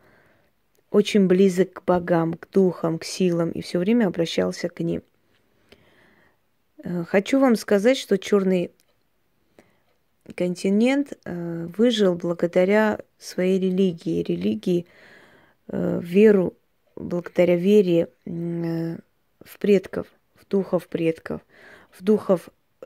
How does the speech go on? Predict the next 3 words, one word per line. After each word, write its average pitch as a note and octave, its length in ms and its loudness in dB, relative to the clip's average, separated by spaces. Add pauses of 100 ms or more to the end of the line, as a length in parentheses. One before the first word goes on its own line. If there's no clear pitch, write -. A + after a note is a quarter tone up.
(120)
э, - 260 -12
природы. F#3 800 4 (1600)
Э, G3 320 -14